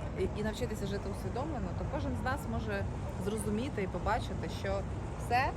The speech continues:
знаходиться в русі, ніщо не стоїть на місці. І так як ми розуміємо, що все є енергія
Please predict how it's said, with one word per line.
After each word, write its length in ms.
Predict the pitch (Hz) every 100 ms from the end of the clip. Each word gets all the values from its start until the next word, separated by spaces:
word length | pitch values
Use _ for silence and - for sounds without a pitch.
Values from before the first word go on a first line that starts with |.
| - -
знаходиться 520 | 190 226 220 214 208 185 190
в 20 | 196 190 175 180
русі, 280 | 202 202 220 - -
ніщо 260 | - 254 254
не 220 | 226 226 220 214
стоїть 440 | - - 196 185 180
на 60 |
місці. 360 | 175 160 - - -
І 20 | -
так 180 | 254
як 100 | 262
ми 140 | 247 247 226 220
розуміємо, 500 | 220 220 220 220 190 165 -
що 100 | -
все 240 | - 214
є 180 | 190 170
енергія 500 | 180 185 220 240 190